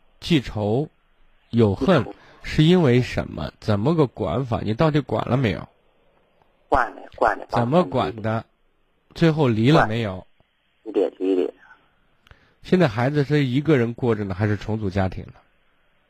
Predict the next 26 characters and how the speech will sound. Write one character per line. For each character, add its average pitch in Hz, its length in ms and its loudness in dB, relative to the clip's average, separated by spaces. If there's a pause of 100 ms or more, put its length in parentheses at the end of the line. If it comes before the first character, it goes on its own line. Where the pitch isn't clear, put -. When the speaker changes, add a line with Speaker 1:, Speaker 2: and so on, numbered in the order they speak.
(260)
Speaker 2:
人 151 100 4
家 370 120 4
跟 110 160 -6
人 - 20 -4
家 143 180 4
女 147 80 0
婿 87 460 -8
在， 101 160 2 (180)
在 104 120 -2
一 - 80 -4
块 - 280 -6
儿。 - 100 -6 (1040)
Speaker 1:
不 170 80 -2
是， 143 60 0 (600)
离 147 200 6
婚 254 220 2
了， 196 100 4
重 190 220 0
新 226 180 0
嫁 185 220 2
人 117 160 0
了， 156 120 0
是 123 120 -2
这 120 80 0
意 110 120 2
思？ 92 220 -6